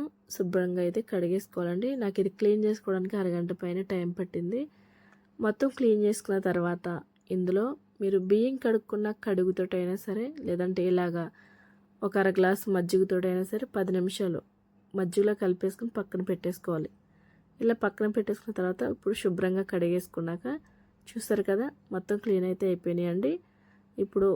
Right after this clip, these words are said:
గ్యాస్ మీద ఒక కళాయి పెట్టుకుని దాంట్లో మూడు స్పూన్ల వరకు ఆయిల్ వేసుకుని ఇప్పుడు అందులో రెండు చిన్న చిన్న ఉల్లిపాయ ముక్కలు తడుముకొని అందులోనే ఒక మూడు పచ్చిమిరపకాయలు కూడా చీల్చుకుని వేసేసుకోవాలి. ఇలా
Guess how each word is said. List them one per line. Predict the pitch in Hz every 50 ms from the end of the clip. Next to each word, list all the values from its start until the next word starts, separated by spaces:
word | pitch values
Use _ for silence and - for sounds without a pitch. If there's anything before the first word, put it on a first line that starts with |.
| - - _ _ _ _ _ _ _ _ _
గ్యాస్ | - 196 202 202 220 233 - -
మీద | 277 262 254 240
ఒక | - 233 - -
కళాయి | 202 185 185 180 175 -
పెట్టుకుని | 190 180 - - - 196 208 262 320 359 - _ _ _ _ _ _ _ _ _ _ _ _ _ - 185 185 185
దాంట్లో | 185 185 185 190 214 233 269 311 - _ _ _ _ -
మూడు | 214 226 226 226 -
స్పూన్ల | - - 220 214 208 214 214
వరకు | 220 - 214 196
ఆయిల్ | 185 175 180 185 180
వేసుకుని | 190 - - - 185 196 233 285 330 - - _ _ _ _ _ _ _ _ _ _ _ -
ఇప్పుడు | 202 190 - 185 180 180
అందులో | 175 175 175 190 214 - - _ _ _ _ -
రెండు | 190 202 208 220 220 - -
చిన్న | 226 226 220 -
చిన్న | 254 233 226 214
ఉల్లిపాయ | 214 214 - 220 208 202 202
ముక్కలు | - - - 202 202 202
తడుముకొని | 196 185 185 180 180 175 - 180 185 226 294 302 - _ _ _ _ _ _ _ _ _ -
అందులోనే | 175 180 175 180 175 180 185 220 269 294 302 - _ _ _ _ _ -
ఒక | 185 - - 196 196
మూడు | 196 196 202 -
పచ్చిమిరపకాయలు | 190 175 - - - 196 185 - _ - 180 170 175 - 180
కూడా | 180 202 262 320 359 349 -
చీల్చుకుని | - 240 190 185 185 - - - 202 214 220 208
వేసేసుకోవాలి. | 202 - - 202 196 - - - 175 170 175 170 170 - - - _ _ _ _ _ _ _ _ _ _ _ _ _ -
ఇలా | 214 226 247